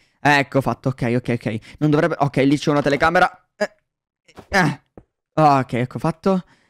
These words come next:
E poi questa. Ok, e quella lì in fondo.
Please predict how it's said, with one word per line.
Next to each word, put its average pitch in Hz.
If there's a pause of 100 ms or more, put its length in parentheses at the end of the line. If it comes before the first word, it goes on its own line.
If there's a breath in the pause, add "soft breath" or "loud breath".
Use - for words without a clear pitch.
(160 soft breath)
E 143
poi 156
questa. 196 (680)
Ok, 143
e 196
quella 151
lì 156
in 156
fondo. 226